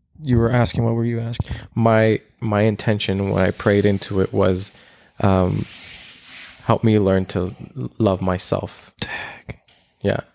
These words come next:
Speaker 2: Help me learn to love myself and, and how to love others.
Speaker 1: Man, your
Speaker 2: Um,
Speaker 1: heart is so sincere, bro.
Speaker 2: It was. It was. I was extremely sincere, dude. I was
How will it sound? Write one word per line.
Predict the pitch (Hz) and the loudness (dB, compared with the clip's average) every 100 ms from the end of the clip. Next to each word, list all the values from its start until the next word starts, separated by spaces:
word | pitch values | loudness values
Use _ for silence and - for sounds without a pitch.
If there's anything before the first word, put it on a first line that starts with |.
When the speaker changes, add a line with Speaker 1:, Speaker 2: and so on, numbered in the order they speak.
| _ _ _ _ | _ _ _ _
Speaker 2:
Help | - 110 | -4 2
me | 120 | 4
learn | 110 107 | 2 0
to | 104 | -2
love | 95 95 | 0 -2
myself | 95 98 - - - - 107 - | -2 -8 -6 -8 -8 -16 -14 -10
and, | 98 - | -10 -4
and | 104 95 92 | -4 -4 -8
how | - 104 | -6 -6
to | 90 - | -4 -2
love | 95 92 | -2 -2
others. | 95 92 104 104 - _ _ _ _ _ _ _ _ _ _ _ _ _ _ - | -4 -6 -8 -12 -18 _ _ _ _ _ _ _ _ _ _ _ _ _ _ 2
Speaker 1:
Man, | 151 | 4
your | 165 | 6
Speaker 2:
Um, | 175 | 6
Speaker 1:
heart | 160 139 | 6 4
is | |
so | - 151 | 2 2
sincere, | 135 139 113 - 120 120 110 | 2 0 -2 -2 -2 0 -2
bro. | 101 104 98 95 - _ _ - | -2 -2 -2 -4 -12 _ _ -2
Speaker 2:
It | 123 | 0
was. | 117 131 160 107 101 | 2 2 4 0 -4
It | 104 120 120 | 0 0 2
was. | 131 127 - 113 - | 0 -2 -4 -10 0
I | 117 | 0
was | 127 120 113 - - | 2 0 -2 -10 -4
extremely | 110 - - 113 117 110 | -4 -4 -2 2 4 2
sincere, | - 107 - 110 117 | 2 -2 0 2 2
dude. | 104 107 110 | 4 2 0
I | - 107 | 0 0
was | 101 104 101 107 - - | 2 2 0 -2 -8 -10